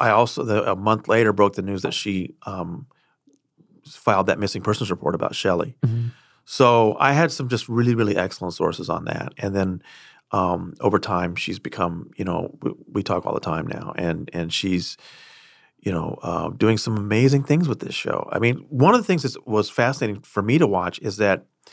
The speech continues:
Speaker 1: if you look at the people she put on her show, the Headleys, Aaron Smith Levin, Amy Scobie, these are stories that were not new, but there's something about Leah, right? She's so genuine, and,
Speaker 2: Mm-hmm.
Speaker 1: and she really made it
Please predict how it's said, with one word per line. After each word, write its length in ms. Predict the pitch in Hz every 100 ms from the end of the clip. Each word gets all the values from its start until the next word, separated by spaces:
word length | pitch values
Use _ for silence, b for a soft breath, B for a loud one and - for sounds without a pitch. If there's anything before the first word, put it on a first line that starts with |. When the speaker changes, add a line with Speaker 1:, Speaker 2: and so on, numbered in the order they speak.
| b -
Speaker 1:
if 160 | 113
you 60 | 120
look 180 | 208 -
at 60 |
the 60 | -
people 300 | - 143 123
she 140 | - 104
put 200 | 131 117
on 100 | 104
her 120 | 95
show, 440 | - 107 95 92 b b b b
the 80 | 98
Headleys, 760 | - 143 135 135 127 127 - b b b b _ -
Aaron 160 | 113 117
Smith 300 | - 113 -
Levin, 640 | 117 120 120 117 113 113 b b b -
Amy 200 | 131 127
Scobie, 580 | - 123 120 127 123 123 B B -
these 160 | 269
are 60 | 294
stories 420 | - 135 117 101
that 120 | 101
were 80 | 95
not 260 | 98 127 -
new, 360 | 117 127 98 b b b -
but 120 | 127
there's 140 | 147
something 280 | - 208 214
about 300 | 170 117 -
Leah, 760 | 107 101 117 143 113 82 - _
right? 360 | 101 113 143 -
She's 260 | - 131
so 500 | - 190 190 196 123 -
genuine, 680 | - 117 117 131 143 147 147 -
and, 260 | 110 101 117
Speaker 2:
Mm-hmm. 160 | 123 151 B B B 113
Speaker 1:
and 200 | 107 101
she 180 | 123
really 260 | 113 156 180
made 240 | 135 127
it 140 | 117